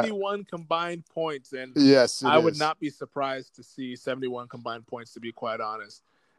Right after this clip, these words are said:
Speaker 2: Yeah.
Speaker 1: Um, it's been a fun, fun season. Let Russ cook. We're off to a great start. You know, Jamal Adams has been flying around,
Speaker 2: Mm-hmm.
Speaker 1: blitzing, and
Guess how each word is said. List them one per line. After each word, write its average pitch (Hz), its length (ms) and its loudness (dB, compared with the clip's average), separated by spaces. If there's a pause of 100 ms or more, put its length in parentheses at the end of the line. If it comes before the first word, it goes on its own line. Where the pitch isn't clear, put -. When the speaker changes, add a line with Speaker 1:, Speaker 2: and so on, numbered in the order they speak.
(100)
Speaker 2:
Yeah. 120 480 -2
Speaker 1:
Um, 110 220 -18 (200)
it's - 140 -8
been 170 140 0
a 160 80 -2
fun, 185 480 -2 (320)
fun 165 240 -6
season. 151 560 -10 (100)
Let 147 300 -4
Russ 151 380 -6
cook. 170 260 -4 (840)
We're 139 160 -2
off 151 220 0
to 151 140 -4
a 135 60 -4
great 143 360 -4
start. 156 480 0 (920)
You 139 180 -10
know, 139 400 -4 (220)
Jamal 151 400 0
Adams 151 320 2
has 139 80 -20
been 139 160 -10
flying 151 400 -8
around, 147 600 -8 (120)
Speaker 2:
Mm-hmm. 135 80 -4
Speaker 1:
blitzing, 151 720 -2 (580)
and 131 480 -8